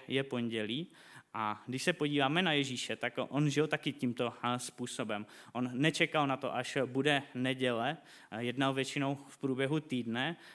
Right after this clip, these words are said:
a často i během nějakých praktických věcí, které řešil. A, a vlastně neřešil nějaké, eh, datumy nebo okolnosti, eh, žil prostě svoji víru naplno celý týden.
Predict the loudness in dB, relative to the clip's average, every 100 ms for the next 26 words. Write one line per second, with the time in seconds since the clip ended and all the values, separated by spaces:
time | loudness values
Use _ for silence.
0 | -4 -2 -2 -2 -2 -2 0 -2 -2 0
1 | 2 2 0 -2 -4 0 0 0 -4 -4
2 | -8 -2 -2 -2 -6 -8 -6 -4 -4 -4
3 | -6 -6 -6 -6 -8 -16 -20 -16 -2 2
4 | 2 0 -4 -4 0 2 4 4 2 -2
5 | 0 0 0 2 0 0 -2 -2 0 -4
6 | -2 -2 0 -2 -2 -4 -4 -6 -14 -10
7 | -4 -2 -2 -4 -6 -4 -4 -4 -6 -4
8 | -4 -2 -2 0 -2 -6 -6 -6 -4 -4
9 | -2 -4 -4 -6 -6 -6 -6 -8 -8 -8
10 | -10 -12 -12